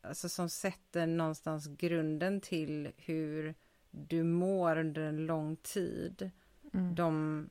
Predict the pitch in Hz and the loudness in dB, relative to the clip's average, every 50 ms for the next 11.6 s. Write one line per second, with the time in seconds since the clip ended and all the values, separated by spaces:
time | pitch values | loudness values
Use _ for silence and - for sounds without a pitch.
0 | _ _ _ _ _ _ _ _ _ - _ - - - _ _ _ - 180 170 | _ _ _ _ _ _ _ _ _ -20 _ -20 -20 -20 _ _ _ -4 -4 -4
1 | 151 - - - - 175 156 - - 160 - - - 147 143 - 147 - _ - | -4 -4 -6 -4 -2 -2 -2 -2 -2 -6 -8 -8 -12 -10 -8 -8 -10 -10 _ -10
2 | - 185 170 - - _ _ _ _ _ _ _ _ _ _ _ _ _ _ - | -8 -8 -8 -8 -14 _ _ _ _ _ _ _ _ _ _ _ _ _ _ 0
3 | - 208 202 190 175 165 156 - - - - - - - - - - - 175 170 | 6 8 10 10 10 8 4 0 -8 -16 -20 -20 -20 -20 -20 -14 -6 -4 -4 -2
4 | 156 175 170 170 170 170 165 156 160 180 185 196 170 165 175 170 170 - 170 160 | 0 2 4 6 6 6 6 4 4 0 -2 -2 0 2 2 2 0 0 0 0
5 | 160 160 160 170 165 - - - 170 170 160 156 - - 170 165 160 - - - | 2 2 2 0 -2 -2 -2 0 0 0 0 -2 -4 -2 -2 -2 -2 0 2 2
6 | 165 156 160 160 160 156 160 156 165 160 156 160 190 185 180 170 180 - - - | 2 2 4 2 2 2 2 2 2 4 6 6 6 8 6 6 4 0 -4 -12
7 | - - - - _ _ _ - - - - - - - 190 180 170 170 - - | -16 -18 -20 -20 _ _ _ -16 -10 -8 -6 -4 0 2 4 4 4 2 0 -4
8 | - - 220 220 - _ _ _ - - - _ - 165 160 175 175 165 160 156 | -2 -2 -2 -2 -2 _ _ _ -18 -18 -16 _ -8 -2 2 4 4 4 4 4
9 | 156 156 147 - 170 165 156 147 151 151 151 156 156 156 - - 165 156 160 156 | 2 0 0 2 2 4 4 2 2 2 0 0 0 -2 -2 0 0 0 2 0
10 | - - 165 165 160 156 156 - - 160 151 151 - 160 160 160 160 165 165 160 | 0 0 0 0 2 0 -2 -2 -2 -2 -2 -2 -2 -2 -2 -2 -2 -4 -6 -6
11 | - _ _ - - 165 170 175 180 202 - | -8 _ _ -6 -2 2 4 4 4 4 2